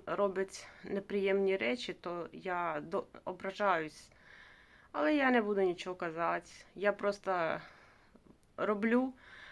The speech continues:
так, що з тою людиною я більше спілкуватися не буду. От і все. Коли мене ображають, я так роблю. І це допомагає. <laughs> Хтось каже, від проблем не піти,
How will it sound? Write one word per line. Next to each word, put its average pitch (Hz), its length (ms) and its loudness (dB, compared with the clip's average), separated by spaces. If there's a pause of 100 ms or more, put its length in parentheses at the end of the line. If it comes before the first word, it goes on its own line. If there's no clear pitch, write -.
(140)
так, 269 240 4
що 220 260 2
з - 80 -8
тою 233 280 4
людиною 226 500 4
я 190 100 2
більше 190 340 -4
спілкуватися 180 720 -6
не 165 140 -4
буду. 151 320 -14 (360)
От 175 220 -10
і 170 40 -8
все. - 260 -14 (1300)
Коли 196 260 0
мене 185 260 0
ображають, 220 680 -2
я 185 220 0
так 175 200 -10
роблю. 156 380 -14 (960)
І 208 100 -4
це 226 200 4
допомагає. 185 840 2 (440)
<laughs> - 440 -16
Хтось 254 340 2
каже, 262 340 8
від 233 220 0
проблем 233 500 6
не 208 120 4
піти, 247 560 -2